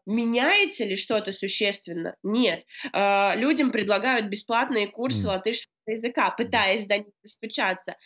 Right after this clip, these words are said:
Speaker 1: Люди на них не ходят. Билингвальное обучение. Бред. Людям это не нра-, н-, не то чтобы не нравится. А, у на-, у нас уже не с-, э, не то чтобы там пару лет, ли, уже на протяжении, мне кажется, десять лет так точно.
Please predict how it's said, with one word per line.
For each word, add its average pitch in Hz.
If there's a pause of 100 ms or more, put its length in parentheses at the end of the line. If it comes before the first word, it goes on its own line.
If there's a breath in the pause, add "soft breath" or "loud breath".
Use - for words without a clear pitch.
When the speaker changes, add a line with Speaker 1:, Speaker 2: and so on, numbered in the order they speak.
(200 loud breath)
Speaker 1:
Люди 247
на 240
них 233
не 226
ходят. 196 (220 soft breath)
Билингвальное 240
обучение. 214 (200)
Бред. 214 (100)
Людям 226
это 196
не 196
нра-, 208
н-, 240
не 220
то 269
чтобы 214
не 208
нравится. 262 (300 loud breath)
А, 196 (140)
у 214
на-, 247
у -
нас 285
уже 220
не 262
с-, 294
э, 196
не 214
то 254
чтобы 254
там 208
пару 262
лет, 185
ли, 180
уже 208
на 214
протяжении, 208
мне 190
кажется, 196
десять 240
лет 214
так 214
точно. 247